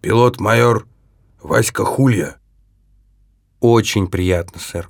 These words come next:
очень приятно. За ваше здоровье я выпью прямо из горлышка. Рюмки для такого случая слишком малы». Наш остроносый самолет еще не успел добраться до звукового барьера, а я уже почти полюбил майора.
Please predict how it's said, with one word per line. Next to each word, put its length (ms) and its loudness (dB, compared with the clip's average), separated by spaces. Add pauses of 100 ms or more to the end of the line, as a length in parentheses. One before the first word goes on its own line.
(140)
очень 580 2
приятно. 580 -2 (460)
За 220 2
ваше 340 2
здоровье 560 2
я 160 0
выпью 420 -2
прямо 460 0
из 140 -4
горлышка. 580 -2 (280)
Рюмки 380 0
для 140 -6
такого 320 -2
случая 400 -4
слишком 400 -8
малы». 400 -8 (1160)
Наш 500 -2
остроносый 680 -2
самолет 540 0
еще 260 -6
не 120 0
успел 360 0
добраться 540 -2
до 140 -6
звукового 640 -2
барьера, 680 -2 (460)
а 140 -6
я 220 4
уже 180 0
почти 380 -4
полюбил 520 -4
майора. 540 -6